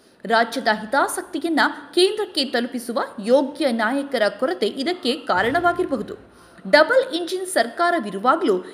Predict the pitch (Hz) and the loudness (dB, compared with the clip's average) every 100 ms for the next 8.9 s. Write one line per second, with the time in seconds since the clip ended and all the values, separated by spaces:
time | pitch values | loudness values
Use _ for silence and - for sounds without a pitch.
0 | - 359 415 480 277 359 185 - - 277 | 0 2 4 2 2 -2 -4 -4 0 0
1 | - 370 359 240 175 - - _ _ - | 0 -2 -2 -2 -6 -8 -14 _ _ -4
2 | 170 208 269 320 330 339 359 359 339 320 | 2 4 2 0 -2 -2 -2 0 -2 -2
3 | 359 359 220 - 294 - - 392 359 233 | -2 2 2 0 -2 0 0 -2 -2 -4
4 | 185 202 233 220 185 - - 208 233 254 | -2 -4 -2 -2 -2 -6 -8 2 2 2
5 | 285 233 208 196 339 440 302 208 190 285 | 0 2 2 2 0 0 -2 0 -2 -4
6 | - - 339 427 440 349 262 208 254 277 | -6 0 2 2 0 0 0 -2 -2 -2
7 | 226 - 226 214 202 254 254 285 - - | -4 -2 -2 0 0 -2 -2 -4 -4 2
8 | 381 427 359 - 190 160 - - | 4 4 -2 -2 -4 -4 -8 -16